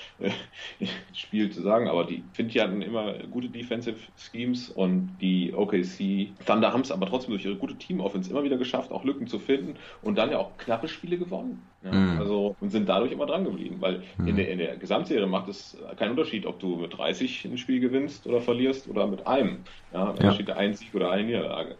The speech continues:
Speaker 1: Und so war so, so ein bisschen für mich so die Herleitung dieser, äh,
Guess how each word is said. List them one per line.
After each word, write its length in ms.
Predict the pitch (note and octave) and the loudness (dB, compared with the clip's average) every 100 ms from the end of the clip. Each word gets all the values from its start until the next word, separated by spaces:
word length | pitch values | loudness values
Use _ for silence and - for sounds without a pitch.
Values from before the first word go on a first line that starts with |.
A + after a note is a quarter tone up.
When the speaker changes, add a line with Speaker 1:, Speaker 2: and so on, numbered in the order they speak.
| - | -6
Speaker 1:
Und 140 | F#2 | -2
so 320 | G2 G2+ A#2+ - | 2 4 4 4
war 180 | G2+ G2+ | 4 4
so, 160 | G2 | 0
so 100 | - | -4
ein 40 | A2 | -2
bisschen 260 | B2+ B2+ | 0 0
für 120 | A2 A2+ | 0 -2
mich 160 | A#2+ | -2
so 180 | A2+ G2+ F#2 - - | -2 -6 -6 -14 -6
die 60 | G2+ | -4
Herleitung 640 | B2 C3 A2+ G2 G2 G2 | 0 0 2 0 0 -4
dieser, 480 | G2 F#2 F#2 F2+ F2 F#2 | -4 -2 -2 -2 -6 -6
äh, 300 | F2+ F2 F2 | -2 -2 -2